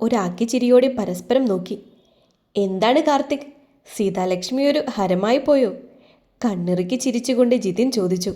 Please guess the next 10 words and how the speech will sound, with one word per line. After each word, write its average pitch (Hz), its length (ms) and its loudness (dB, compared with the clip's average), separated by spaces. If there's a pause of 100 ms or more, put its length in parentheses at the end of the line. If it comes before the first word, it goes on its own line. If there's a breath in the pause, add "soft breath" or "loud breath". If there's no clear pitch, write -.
(720 soft breath)
കാർത്തിക് 185 520 -2 (100)
അവനെയൊന്ന് 202 540 2
നോക്കി. 196 300 -2 (880 soft breath)
"അങ്ങനെയൊരു 185 540 2
മോഹം 254 340 4
തോന്നിയിട്ടുണ്ടെങ്കിൽ 247 760 2 (440 loud breath)
തീർച്ചയായും 233 680 2
കാർത്തികിൻ്റെ 185 680 -4
ചൂടും 208 480 -2
ചൂരും 254 300 0